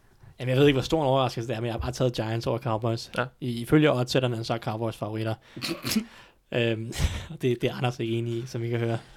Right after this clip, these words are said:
Speaker 1: <clears throat> Øhm,
Speaker 2: Ej, det har vel også noget at gøre måske med hjemmebanen og
Speaker 1: Ja, det har det nok.
Speaker 2: Ja.
Speaker 1: Altså, jeg, jeg, jeg s-, jeg ser bare Giants.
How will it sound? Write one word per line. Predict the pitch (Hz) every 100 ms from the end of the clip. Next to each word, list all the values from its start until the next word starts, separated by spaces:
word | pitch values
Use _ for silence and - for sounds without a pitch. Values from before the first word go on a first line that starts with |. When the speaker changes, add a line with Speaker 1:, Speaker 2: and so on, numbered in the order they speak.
| - -
Speaker 1:
<clears throat> | - - - 147 117 131
Øhm, | 123 120 117 117 110 - -
Speaker 2:
Ej, | 104
det | 120
har | 117
vel | 113
også | 110
noget | 113
at |
gøre | 107
måske | 107 101 107
med |
hjemmebanen | 101 101 98 92 95
og | 95 95 98 98 -
Speaker 1:
Ja, | 113 117
det | 127
har | 120
det | 120
nok. | 113 113
Speaker 2:
Ja. | - -
Speaker 1:
Altså, | 123 131
jeg, | 135 196
jeg, | 147 139 -
jeg | 139
s-, | - - - -
jeg | 151 127
ser | - 147
bare | 127 120
Giants. | 123 113 117 120 127